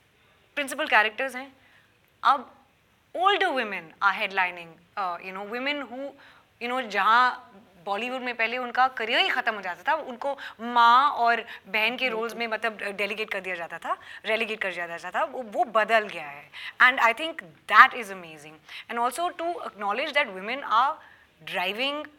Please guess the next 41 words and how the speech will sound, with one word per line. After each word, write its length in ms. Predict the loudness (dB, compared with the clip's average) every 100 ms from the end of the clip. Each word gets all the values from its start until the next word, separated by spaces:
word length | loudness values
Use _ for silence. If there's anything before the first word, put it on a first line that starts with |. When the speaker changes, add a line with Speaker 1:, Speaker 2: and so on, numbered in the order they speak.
| _ _ _ -10
Speaker 1:
they 100 | -6 -2
firstly, 260 | -2 -2 -6 -10 _ _ -10
they 160 | -8 -6
watching। 360 | -6 -4 -4 -4 -8 _
Speaker 2:
Yeah। 120 | -18 -18 _ _ -4
Speaker 1:
Yeah, 220 | 2 2
so 240 | 2 -4 -2 -2
many 160 | -2 -4 -2
more 160 | 0 0
women 280 | 0 -2 0
are 140 | 0
watching 380 | 0 -4 -6 -4
than 140 | -6 -6
perhaps 360 | -10 -10 -10
men 200 | -12 -8
are। 140 | -8 -10 -14 -16 -2 6
And, 300 | 6 6 0
uh, 440 | 0 2 4 0 -4 -20 -20 -20 _ _ _ _ 2
and 160 | 2 2
that 120 | -2
they're 160 | 0
driving 340 | 4 4 2 -6
stories। 500 | -8 -8 -10 -12 -20 -20 -14 -2
Speaker 2:
Barbie 320 | 0 0 -4 -12 -8 4 4
Speaker 1:
And 180 | 4
Speaker 2:
is 80 | -2
the 80 | -8
biggest 300 | -6 -8 -10
example। 400 | -10 -10 -12 -2
Speaker 1:
Yeah, 160 | 2 2 0 -10
they're 160 | -4 4
driving 220 | 4 4
stories, 240 | 2 0 0
and 100 | -4
it, 100 | -8 -10
women 240 | -4 2
are 100 | 2 2
directing, 560 | 2 0 0 -6 -8 -6 -4
they're 140 | -4
women, 320 | -4 -6 -6
women 240 | -4 -6